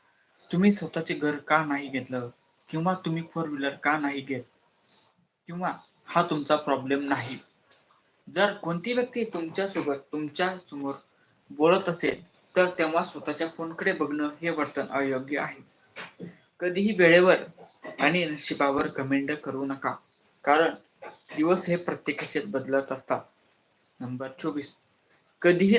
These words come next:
झाडासारखं आयुष्य जगू नका, कारण लोक त्या झाडाचं फळ पण खातात आणि त्या झाडाला दगड देखील मारतात. नंबर पंचवीस, जेव्हा पैसे नसतात तेव्हा झोप येत नाही आणि पैसे येतात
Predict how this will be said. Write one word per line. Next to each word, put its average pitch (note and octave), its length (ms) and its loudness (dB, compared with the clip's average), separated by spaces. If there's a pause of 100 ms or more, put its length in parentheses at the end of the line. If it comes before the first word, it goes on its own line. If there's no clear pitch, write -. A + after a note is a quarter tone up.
झाडासारखं D#3 560 4
आयुष्य C#3 340 2
जगू D3+ 220 2
नका, E3+ 220 2 (580)
कारण E3 320 8
लोक F3+ 280 4 (140)
त्या F#3+ 120 8
झाडाचं D#3+ 500 -2
फळ D3 120 -6
पण F#3+ 240 -2
खातात - 360 -4 (140)
आणि D3+ 240 -6
त्या E3+ 140 4
झाडाला C3 460 -2 (120)
दगड C3+ 220 -4 (100)
देखील C3 360 -8
मारतात. C3+ 320 -2 (1600)
नंबर C3+ 460 -4 (200)
पंचवीस, C3 400 -4 (440)
जेव्हा D3 300 6
पैसे G3+ 300 4
नसतात D#3+ 380 0 (180)
तेव्हा C#3 280 0
झोप D#3 300 0
येत D#3+ 160 0
नाही C#3 240 -4 (600)
आणि E3 200 2
पैसे E3 360 6
येतात F3+ 300 6